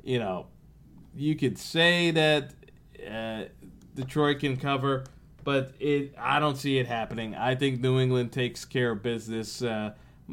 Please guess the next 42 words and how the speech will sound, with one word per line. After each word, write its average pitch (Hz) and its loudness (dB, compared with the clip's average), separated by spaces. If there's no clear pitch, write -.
uh, 110 -6
wins 131 0
by 123 0
at 120 0
least 127 2
a 127 -10
touchdown, 113 -4
and, 107 -8
uh, 101 -10
they 110 -6
cover 113 -4
it. - -8
I 135 0
know 147 4
the 139 0
public's 151 4
gonna 143 2
be 139 4
on 135 4
the 131 0
Patriots 135 2
too. 123 2
Uh, 120 2
you 131 -2
know, 113 -2
this 156 2
is 151 -8
one 147 4
of 139 4
those 131 2
where 127 4
it's 120 0
like, 117 -2
sometimes 139 2
you 123 -2
just 127 0
gotta 120 2
go 113 -2
with 107 -4
the - -14
public. 104 -6
Uh, 101 -4